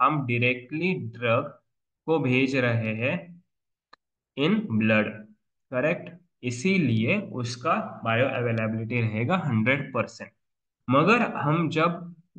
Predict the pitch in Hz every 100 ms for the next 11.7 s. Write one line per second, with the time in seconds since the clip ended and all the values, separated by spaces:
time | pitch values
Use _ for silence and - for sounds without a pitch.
0 | 127 135 175 131 120 117 120 123 147 147
1 | 160 165 - 117 110 127 147 143 - -
2 | _ 127 131 143 147 151 147 131 143 131
3 | 165 156 143 170 190 175 151 135 139 143
4 | 156 151 139 143 147 139 156 147 139 143
5 | 139 135 135 131 127 127 127 131 _ _
6 | _ _ _ _ _ - 143 151 170 131
7 | 117 147 151 170 165 135 135 135 151 160
8 | 170 151 120 120 143 165 131 110 107 110
9 | 135 202 - _ _ _ 208 214 190 147
10 | 135 151 160 147 139 147 147 139 131 131
11 | 147 151 139 131 135 123